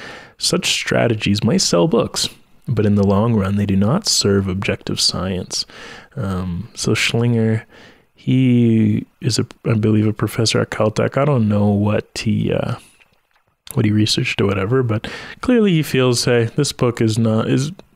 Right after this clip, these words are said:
it's just, like, soft science, whatever." And, but honestly, you guys, like,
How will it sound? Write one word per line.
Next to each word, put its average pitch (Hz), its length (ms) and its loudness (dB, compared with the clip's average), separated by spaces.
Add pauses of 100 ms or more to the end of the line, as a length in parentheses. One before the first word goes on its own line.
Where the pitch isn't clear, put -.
it's - 160 -8
just, - 260 0
like, 113 140 -2
soft 98 440 0
science, 98 500 -4
whatever." 175 360 -2
And, 208 120 -2 (480)
but 220 100 0
honestly, 269 380 2
you 247 120 4
guys, 240 360 2
like, 156 220 0